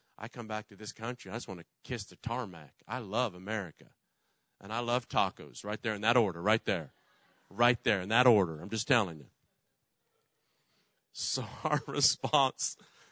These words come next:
our response should probably be, we, we need to really pray for our country. We need to pray some feverishly prayers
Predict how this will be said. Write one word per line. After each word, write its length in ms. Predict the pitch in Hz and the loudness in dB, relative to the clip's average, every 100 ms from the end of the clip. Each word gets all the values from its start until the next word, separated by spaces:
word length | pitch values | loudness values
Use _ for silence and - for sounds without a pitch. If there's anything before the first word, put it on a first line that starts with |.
| _ _ _ - | _ _ _ -2
our 160 | 120 120 | 0 2
response 840 | 110 - 117 117 110 90 - - | 0 -2 0 2 0 -4 -10 -10
should 160 | - 95 | -12 -10
probably 400 | 113 123 113 98 | -2 -2 -2 -8
be, 400 | 90 98 95 104 _ _ _ _ _ _ _ | -6 -8 -8 -12 _ _ _ _ _ _ _
we, 200 | - - | -10 -8
we 120 | 107 127 | -8 -8
need 140 | 107 | -8
to 60 | 95 | -8
really 200 | 113 87 | -8 -10
pray 380 | - 117 120 | -6 -4 -4
for 160 | 90 92 | -6 -12
our 80 | 82 | -12
country. 520 | 107 107 - - - _ _ _ _ _ _ _ _ _ _ _ - | -8 -8 -10 -20 -20 _ _ _ _ _ _ _ _ _ _ _ -6
We 140 | 127 | -4
need 60 | 101 | -4
to 60 | |
pray 260 | - 123 104 | -8 -8 -6
some 180 | - 95 | -8 -12
feverishly 760 | - - 143 139 117 - 101 | -16 -2 -2 0 -4 -6 -8
prayers 600 | - 104 98 95 95 | -10 -6 -4 -4 -6